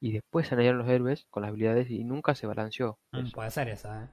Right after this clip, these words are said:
Speaker 1: Tranquilamente pueden diseñar, eh, varios niveles de mapas, como si fuera un Quake,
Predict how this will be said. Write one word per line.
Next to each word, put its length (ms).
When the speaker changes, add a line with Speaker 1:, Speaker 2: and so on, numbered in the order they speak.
Speaker 1:
Tranquilamente 500
pueden 240
diseñar, 460
eh, 200
varios 200
niveles 320
de 80
mapas, 400
como 160
si 100
fuera 200
un 120
Quake, 360